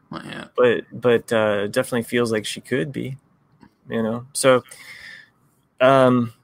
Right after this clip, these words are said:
Speaker 2: and maybe, maybe this is a, a part of their, their grander plan for the season, and, and we'll see kind of how these, these sisters play out in the, the next coming episode. We do, we do see, as you mentioned,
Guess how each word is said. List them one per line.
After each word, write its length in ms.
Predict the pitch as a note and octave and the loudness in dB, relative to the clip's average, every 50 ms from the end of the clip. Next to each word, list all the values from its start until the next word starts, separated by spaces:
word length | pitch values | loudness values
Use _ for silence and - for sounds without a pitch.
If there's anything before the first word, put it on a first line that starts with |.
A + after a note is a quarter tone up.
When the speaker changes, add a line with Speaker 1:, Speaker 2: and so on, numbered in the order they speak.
| _ _ _ | _ _ _
Speaker 2:
and 120 | C#3+ D3+ E3 | 4 6 8
maybe, 380 | F3 F#3 F#3 E3 E3+ D#3+ - | 10 8 8 8 8 4 4
maybe 460 | D3+ D3 D#3 E3+ F#3+ G3 F#3+ F3+ E3+ D#3 | 4 4 4 4 4 2 2 2 2 2
this 240 | D3 D3+ C#3+ - | 2 0 -2 -4
is 140 | D3 C3+ C3 | -6 -4 -2
a, 240 | C#3 C3+ C3 E2 A2 | 0 0 0 -2 -4
a 60 | B2+ | -6
part 220 | - - D3+ C#3+ C#3 | -4 -2 0 0 0
of 80 | C3+ B2 | 0 -2
their, 240 | C3 B2+ B2 A2+ | -2 -2 -2 -4
their 120 | G2 A#2+ A2+ | -4 -6 -6
grander 320 | A2 A#2 A2+ A2+ A2 G#2+ | -4 -4 -4 -4 -4 -8
plan 320 | - - B2 A2+ A2 A2 - | -10 -8 -6 -6 -6 -6 -6
for 440 | - A2 G#2+ G2+ G2+ G2+ G2 D#2+ - | -6 -6 -6 -4 -4 -4 -6 -6 -8
the 100 | - G2 | -12 -10
season, 420 | - - A2 A2 G2+ G2 G2+ F#2+ F#2+ | -8 -6 -6 -8 -6 -6 -6 -6 -6
and, 180 | F#2 F#2+ F2 - | -8 -10 -12 -14
and 120 | - G2 F#2+ | -14 -14 -12
we'll 100 | F#2+ F#2 | -10 -10
see 260 | - - G2+ G2 F#2 | -8 -8 -8 -10 -12
kind 200 | G2 G2 F2+ F#2 | -12 -14 -14 -14
of 80 | F2+ - | -12 -12
how 180 | G2 F#2+ F#2 | -10 -10 -10
these, 340 | - F#2+ G2 - - - - - | -10 -12 -10 -8 -8 -8 -8 -12
these 120 | G2 F#2+ | -10 -8
sisters 360 | - - - - - G2+ G2 | -8 -8 -8 -10 -12 -14 -18
play 260 | - _ - G2+ G2 F2+ | -20 _ -12 -8 -8 -6
out 260 | F2+ F#2 F2+ - - | -6 -6 -8 -8 -10
in 120 | F#2 F2+ | -16 -18
the, 180 | F2 E2+ E2+ - _ _ | -18 -20 -20 -20 _ _
the 60 | F#2 | -16
next 420 | F2+ F2+ F2 - - - - _ _ _ _ _ _ _ | -16 -14 -12 -10 -12 -12 -12 _ _ _ _ _ _ _
coming 300 | _ - G2 F2+ F2 F2 | _ -12 -10 -8 -6 -4
episode. 480 | F2+ F#2 - F#2 - - F#2 F2 F2 - _ - - - - - - - - - | -6 -6 -6 -6 -6 -2 -2 -2 -2 -4 _ -20 -20 -20 -20 -20 -20 -20 -8 0
We 120 | - A#2+ A#2 | 2 4 4
do, 520 | G#2+ - C3 C3+ C3+ C3+ C3 B2+ A#2+ - - | 4 4 6 8 8 8 8 6 4 0 -2
we 180 | - B2 A#2+ A2+ | -2 0 0 2
do 160 | A#2 B2+ B2 | 2 2 2
see, 280 | - - - A#2+ A2+ A2+ | 0 0 0 2 2 2
as 100 | A2 G#2+ | 2 2
you 80 | A2 | 0
mentioned, 720 | A2 A2 A2+ A#2+ A#2+ - - C3+ B2+ B2+ B2+ B2 - - | 0 2 2 0 0 -2 -2 0 0 0 -2 -4 -6 -12